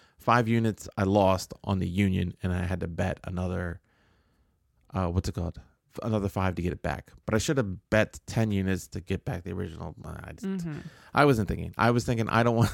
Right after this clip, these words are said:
Speaker 1: <laughs> there was, you, you know how you mentioned the emotional betting. There
Speaker 2: Yes.
Speaker 1: was a little bit of emotional. I was like, "That, that's bullshit. I'm getting my money back," right?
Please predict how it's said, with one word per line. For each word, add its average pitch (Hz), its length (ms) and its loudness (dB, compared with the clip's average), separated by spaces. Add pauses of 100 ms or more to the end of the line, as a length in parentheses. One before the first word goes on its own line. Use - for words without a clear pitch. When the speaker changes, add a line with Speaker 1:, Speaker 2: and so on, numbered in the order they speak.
(520)
Speaker 1:
<laughs> - 400 -20
there 131 120 8
was, 143 200 4 (580)
you, 117 320 4
you 139 160 2
know 151 140 8
how 139 380 2 (140)
you 120 440 2
mentioned 107 420 2
the 95 80 4
emotional 98 320 4
betting. 85 260 -2 (300)
There 123 160 4
Speaker 2:
Yes. 123 60 6
Speaker 1:
was 147 320 6
a - 80 2
little 139 180 6
bit 135 100 4
of 131 140 2
emotional. 110 320 0
I 95 80 -2
was 98 100 -2
like, 92 140 -2 (100)
"That, 107 140 2 (460)
that's 87 100 -6
bullshit. 107 460 2
I'm 92 80 -4
getting 92 180 -2
my 95 60 0
money 90 180 -2
back," 82 200 -6 (100)
right? 262 200 2